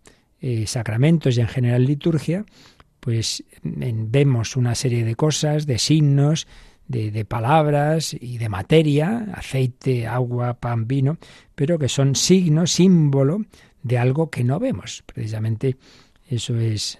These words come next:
eso es lo, lo propio de la liturgia y en particular de los sacramentos,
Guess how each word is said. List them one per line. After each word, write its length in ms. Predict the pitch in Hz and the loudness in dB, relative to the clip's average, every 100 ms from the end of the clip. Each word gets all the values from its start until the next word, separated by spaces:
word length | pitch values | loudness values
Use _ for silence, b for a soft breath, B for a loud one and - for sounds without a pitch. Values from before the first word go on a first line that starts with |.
| - | -10
eso 340 | 139 - 123 | -8 -6 -6
es 120 | 110 | -6
lo, 160 | 113 110 | -4 -6
lo 160 | 123 113 | -4 -6
propio 400 | 120 110 123 110 | -4 -6 -4 -4
de 100 | 110 | -4
la 120 | 107 | -4
liturgia 520 | 107 - 117 127 135 | -6 -4 -4 -2 0
y 360 | 143 123 107 110 | 0 -2 -4 -4
en 100 | 110 | -6
particular 520 | 110 98 117 120 127 | -6 -6 -2 0 2
de 100 | 127 | 4
los 220 | 120 107 | 2 0
sacramentos, 800 | 120 104 104 135 165 131 104 - | -4 -4 0 4 4 2 -4 -12